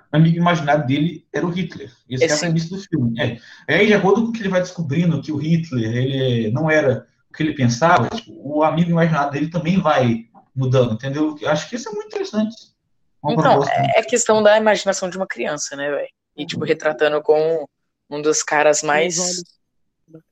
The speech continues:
Speaker 3: criança.
Speaker 1: É.
Speaker 2: que exterminou mais pessoas no mundo, tá ligado? Assim, não, não ele com a própria mão, mas tô dizendo, um dos caras que
Speaker 1: É,
Speaker 2: liderou
Speaker 1: e qual a
Speaker 2: a maior
Speaker 1: é.
Speaker 2: exterminação. Ah, então,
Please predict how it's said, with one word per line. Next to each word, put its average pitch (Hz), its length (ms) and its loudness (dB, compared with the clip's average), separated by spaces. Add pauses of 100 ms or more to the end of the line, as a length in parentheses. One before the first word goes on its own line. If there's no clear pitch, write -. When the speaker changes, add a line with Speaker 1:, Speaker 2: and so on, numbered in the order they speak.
(120)
Speaker 3:
criança. 151 320 2
Speaker 1:
É. 131 40 -10
Speaker 2:
que 175 100 0
exterminou 170 460 2
mais 165 200 2
pessoas 170 400 -2
no 185 280 -6
mundo, 151 240 -10
tá - 120 -8
ligado? 131 300 -4 (160)
Assim, - 240 -10
não, 160 180 2
não 196 240 4
ele 160 240 6
com - 120 2
a 147 40 6
própria 151 300 0
mão, 143 180 0
mas 127 140 -10
tô - 160 -20
dizendo, 131 240 -8 (420)
um - 80 -16
dos 139 80 -6
caras 147 220 0
que 170 60 0
Speaker 1:
É, 160 120 6
Speaker 2:
liderou 143 440 4
Speaker 1:
e 202 160 2
qual 202 240 4
a - 20 6 (240)
Speaker 2:
a - 40 4
maior 160 120 4
Speaker 1:
é. 160 40 4
Speaker 2:
exterminação. 170 760 0 (180)
Ah, 170 200 -10 (200)
então, 151 320 -10